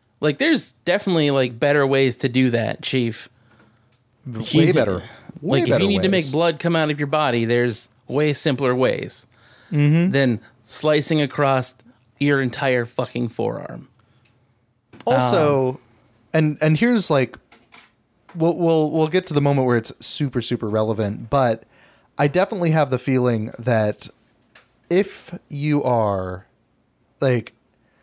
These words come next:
Speaker 2: somebody who's deciding, "Okay, I'm gonna get into the cult, I'm gonna start doing rituals, yada, yada, yada,"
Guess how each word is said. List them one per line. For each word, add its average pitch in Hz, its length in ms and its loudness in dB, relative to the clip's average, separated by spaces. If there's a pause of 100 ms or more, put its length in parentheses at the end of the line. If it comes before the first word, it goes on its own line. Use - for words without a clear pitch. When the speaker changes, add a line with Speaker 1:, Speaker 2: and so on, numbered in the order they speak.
(160)
Speaker 2:
somebody 165 300 2
who's 139 160 2
deciding, 127 440 0
"Okay, 147 180 0
I'm 127 120 0
gonna 180 120 0
get 151 140 0
into 123 140 0
the 110 80 -6
cult, 110 220 0
I'm 113 80 -2
gonna 117 140 -2
start 107 220 -2
doing 104 200 -2
rituals, 98 600 -4
yada, 101 220 -2
yada, 95 180 -4
yada," 95 400 -4